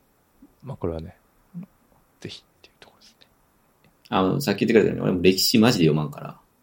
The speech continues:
Speaker 1: うん。
Speaker 2: 恣意的に読んでないぐらい読まん、読みたくないから。
Speaker 1: <laughs> そう。
Speaker 2: まあ、入門書っていう意味では確かに。
Speaker 1: そうそうそうそう。だから歴史って、なんかほんまにあっ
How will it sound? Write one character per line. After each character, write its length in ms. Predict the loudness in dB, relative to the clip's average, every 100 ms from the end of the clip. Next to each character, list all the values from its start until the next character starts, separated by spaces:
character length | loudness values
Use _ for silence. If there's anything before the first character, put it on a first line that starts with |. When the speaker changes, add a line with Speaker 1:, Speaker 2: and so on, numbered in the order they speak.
| _
Speaker 1:
う 80 | -10
ん。 200 | -8 -10 _ _ _ _ _ _ _ -2
Speaker 2:
恣 320 | 2 4 4
意 20 |
的 100 | 6
に 60 | 4
読 160 | 4 4
ん 40 |
で 60 | 6
な 80 |
い 40 | 6
ぐ 80 | 4
ら 60 |
い 20 |
読 120 | 2 -2
ま 100 | -6
ん、 40 |
読 160 | -6 -6
み 80 |
た 80 | -2
く 40 | 2
な 60 |
い 420 | 2 4 0 -4
か 180 | -12 -16
ら。 120 | -20 _ _ -20
Speaker 1:
<laughs> 340 | -12 -8 -6 -4
そ 160 | 0 2
う。 20 |
Speaker 2:
ま 60 |
あ、 20 | 4
入 200 | 4 6
門 200 | 4 2
書 160 | -2
っ 20 |
て 160 | -4 -8
い 40 |
う 40 | -12
意 20 |
味 60 | -12
で 60 |
は 0 |
確 100 | -16
か 40 | -6
に。 40 |
Speaker 1:
そ 80 | -4
う 60 | -4
そ 120 | -6
う 40 |
そ 160 | -10 -14
う 40 |
そ 180 | -16 -18
う。 40 | -18 _ _ _ _ _ _ _ _ _ _ -10
だ 40 |
か 40 | -8
ら 60 | -6
歴 200 | -4 -2
史 140 | -2
っ 200 | -4 -6
て、 280 | -2 -2 -2
な 20 |
ん 40 | -6
か 100 | -6
ほ 120 | -2
ん 60 |
ま 80 | 0
に 60 |
あ 60 |
っ 40 | 0